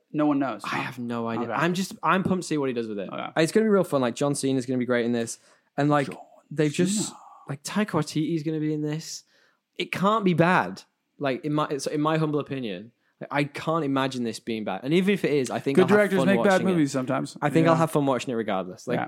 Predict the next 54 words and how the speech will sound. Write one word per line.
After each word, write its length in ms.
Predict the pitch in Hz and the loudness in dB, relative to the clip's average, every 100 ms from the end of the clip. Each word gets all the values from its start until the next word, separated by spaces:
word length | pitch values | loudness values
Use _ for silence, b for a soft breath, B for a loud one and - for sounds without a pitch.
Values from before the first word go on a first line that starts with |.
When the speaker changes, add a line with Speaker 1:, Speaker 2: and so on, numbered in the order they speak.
| - | -2
Speaker 2:
the, 280 | 131 120 127 - | -2 -2 -6 -4
the, 320 | 123 120 120 | -2 -2 -4
from 140 | 143 151 | -4 -2
what 80 | |
we've 120 | 135 - | -4 -6
seen 280 | - 131 | -6 -4
of 100 | 127 | -2
it, 300 | 117 117 - | -2 -4 -6
the, 160 | 117 107 | -8 -6
like, 340 | 104 95 - _ _ _ - | -6 -8 -10 _ _ _ -14
the 80 | 120 | -10
action 360 | 123 - 127 | -10 -10 -10
beats 360 | 117 113 - - | -6 -6 -8 -12
look 140 | 98 | -14
huge. 580 | - 120 113 107 104 - b b _ _ - | -12 -8 -6 -6 -8 -12 b b _ _ -2
They 80 | |
basically 420 | 165 175 185 175 147 | 0 2 2 -2 -2
said 220 | 143 131 | -4 -4
to 100 | 127 | -6
James 340 | 123 113 101 | -4 -6 -6
Gunn, 180 | 113 92 | -8 -8
like, 200 | 82 80 | -10 -10
"Go 160 | 110 107 | -12 -12
and, 200 | 107 123 143 | -14 -16 -14
go 120 | 117 | -12
and 180 | 110 107 | -10 -10
do 80 | |
your 120 | 107 107 | -10 -12
thing. 300 | - 117 - _ - | -14 -16 -18 _ -8
Have, 160 | 151 | -6
Speaker 1:
Mm-hmm. 160 | 131 127 117 - | -4 -6 -8 -10
Speaker 2:
go 120 | 147 | -6
and 80 | 143 | -4
have 100 | 139 | -6
fun 120 | - 147 | -4 -4
with 100 | 127 | -2
your 160 | 113 | -2
rebootuation." 680 | 107 107 - 101 95 - 95 _ _ | -2 -4 -2 -4 -4 -10 -18 _ _
Speaker 1:
Your 240 | 135 127 127 | -10 -10 -8
rebootuation. 640 | - 117 - - - - | -12 -12 -14 -18 -18 -12
Speaker 2:
Yeah. 240 | 127 139 131 B B B B - | -6 -4 -6 B B B B -6
Speaker 1:
All 80 | 143 | -2
right. 240 | 131 117 - | 0 -2 -4
Speaker 2:
Well, 180 | 143 139 | 2 4
it's 140 | 139 | 6
Speaker 1:
Um, 180 | - 131 131 | 4 0 -8
Speaker 2:
<laughs> 120 | - 214 | -4 0
well, 160 | 160 - B B | 0 -4 B B
reboot 260 | 165 160 160 | 0 2 2
continuation. 640 | 156 135 135 131 127 123 | 0 0 0 0 0 -2
It's 120 | 107 143 | -4 -4
not 80 | |
gonna 160 | 139 127 | -2 0
be 260 | 120 113 | 0 -2